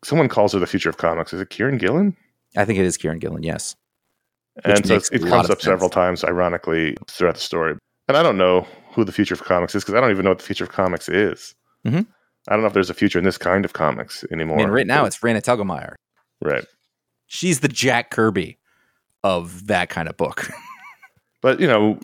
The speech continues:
Speaker 1: Zoe Thorogood's certainly extremely talented and, and has a interesting future in, in store for her if she
Speaker 2: Mm-hmm.
Speaker 1: keeps going.
Speaker 2: Sort of. So here's what I see from an industry standpoint.
Speaker 1: Well, we get into your theory now?
Speaker 2: Yeah, we, we can.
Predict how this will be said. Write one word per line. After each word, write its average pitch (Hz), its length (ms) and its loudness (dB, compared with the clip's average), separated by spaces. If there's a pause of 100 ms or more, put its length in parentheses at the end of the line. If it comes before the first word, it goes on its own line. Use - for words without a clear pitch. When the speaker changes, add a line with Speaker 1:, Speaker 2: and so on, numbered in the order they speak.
Speaker 1:
Zoe 131 200 4
Thorogood's 117 380 2
certainly 90 480 2 (160)
extremely 101 400 2
talented 87 440 2
and, 73 480 -4
and 80 120 -4
has 87 280 0
a 73 280 0 (440)
interesting 85 640 2
future 87 360 0
in, 73 320 0 (300)
in - 60 -8
store 80 200 2
for 82 140 -8
her 80 160 2
if 71 60 -2
she 73 280 -6 (280)
Speaker 2:
Mm-hmm. 139 160 2 (340)
Speaker 1:
keeps - 220 -6
going. 73 340 0 (540)
Speaker 2:
Sort 196 320 2
of. 85 100 -6 (540)
So - 260 2
here's 156 240 0
what 139 300 0
I 123 140 2
see 120 200 -2
from 101 180 0
an 90 80 -2
industry 131 400 0
standpoint. - 480 -10 (140)
Speaker 1:
Well, 120 180 4
we 101 140 2
get 98 140 4
into 92 180 0
your 87 80 6
theory 82 260 2
now? 95 200 0 (160)
Speaker 2:
Yeah, 165 240 0
we, 113 260 0
we 127 100 -4
can. 95 380 -6